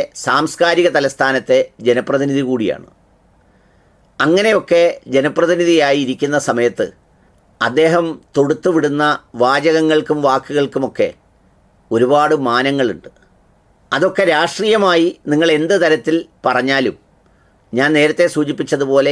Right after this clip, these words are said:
ഏതെങ്കിലും ഇതുപോലെയുള്ള സന്ദർഭങ്ങൾ വരുമ്പോൾ ഈ പ്രകടനത്തിന് വേണ്ടി കുറച്ചുപേർ അമ്പലത്തിൽ പോയി, കുറച്ചുപേർ പള്ളിയിൽ പോയി, കുറച്ചുപേർ നോമ്പ് തുറന്നു, കുറച്ചുപേർ ക്രിസ്മസ് കേക്ക് മുറിച്ചു, ഇതൊന്നും കാണിക്കുന്നത്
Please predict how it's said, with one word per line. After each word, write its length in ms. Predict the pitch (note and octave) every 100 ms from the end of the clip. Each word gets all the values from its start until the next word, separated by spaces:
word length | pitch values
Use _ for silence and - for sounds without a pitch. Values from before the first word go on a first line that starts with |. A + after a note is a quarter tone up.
| C#3
ഏതെങ്കിലും 480 | C3+ D#3 D#3 D3+ D3 -
ഇതുപോലെയുള്ള 540 | C#3 C#3 D3+ D#3+ D#3 D3
സന്ദർഭങ്ങൾ 540 | - C3 C3+ C3 C#3 C3+
വരുമ്പോൾ 360 | A#2+ A2+ G#2 - _ _ _ _ _ _ -
ഈ 120 | B2+ D3+
പ്രകടനത്തിന് 680 | D3+ C3 C#3 D#3+ C#3 C#3+
വേണ്ടി 320 | D3 C#3+ C3+ C#3+ C#3+ -
കുറച്ചുപേർ 460 | - C3 C3 D3 C#3+
അമ്പലത്തിൽ 440 | C3+ B2+ C3+ C#3 C3
പോയി, 300 | B2+ B2+ C3
കുറച്ചുപേർ 480 | B2+ A#2+ - C3 B2
പള്ളിയിൽ 420 | B2+ A#2+ B2+ B2+
പോയി, 300 | - A#2+ A#2+
കുറച്ചുപേർ 480 | A#2+ A2+ C3 B2+ B2
നോമ്പ് 400 | B2 A#2+ B2+ C3+
തുറന്നു, 360 | B2 A#2 A2+ A#2 C3+ _ _ _ _ _
കുറച്ചുപേർ 440 | C3 C3+ D#3 D3+ C#3
ക്രിസ്മസ് 460 | B2+ C3 D#3+ E3+ -
കേക്ക് 220 | D#3 C3+
മുറിച്ചു, 380 | B2+ A2 G#2 A2 G#2 _ _ _ _ _ _ _
ഇതൊന്നും 460 | A#2 A#2 D3+ D#3+ E3 D3+ -
കാണിക്കുന്നത് 720 | - C3 C#3 D3+ D3+ D3 C#3+